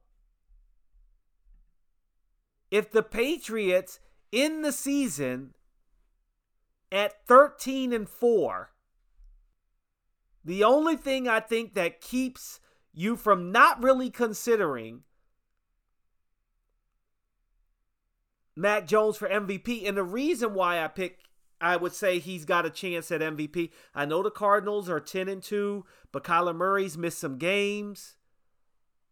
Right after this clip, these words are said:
I feel like that makes him probably the odds-on, not the odds-on favorite, but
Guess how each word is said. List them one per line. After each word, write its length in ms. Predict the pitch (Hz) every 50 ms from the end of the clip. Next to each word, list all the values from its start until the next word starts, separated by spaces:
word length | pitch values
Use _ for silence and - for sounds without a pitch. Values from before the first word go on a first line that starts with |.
| _ _ _ _ _ _ _ _ _ _ _ _ _ _ _ _ _ _ _ _ _ - _ _ _ _ _ _ _ _ _ _ _ _ _ _ _ _ _ - - _ _ - _ - - _ _ - - - - _ _ _ - -
I 120 | - - 151
feel 160 | - 185 185
like 180 | 170 151 147 -
that 200 | 175 165 165 160
makes 340 | 170 175 175 160 - -
him 180 | 180 170 156 147
probably 920 | - - 156 151 165 165 147 143 123 110 120 117 113 117 120 120 117 117 _ _ _ _ _
the 240 | 117 113 131 131 -
odds-on, 960 | - 151 156 156 151 139 120 143 139 131 127 123 120 120 117 117 113 110 - _ _ _ _ _ _ _ _
not 220 | - 160 165 160
the 100 | - 156 -
odds-on 560 | 160 175 196 208 202 156 139 147 135 127 117
favorite, 600 | - - 127 113 110 110 107 117 131 139 - 147
but 320 | 131 151 151 147 143 -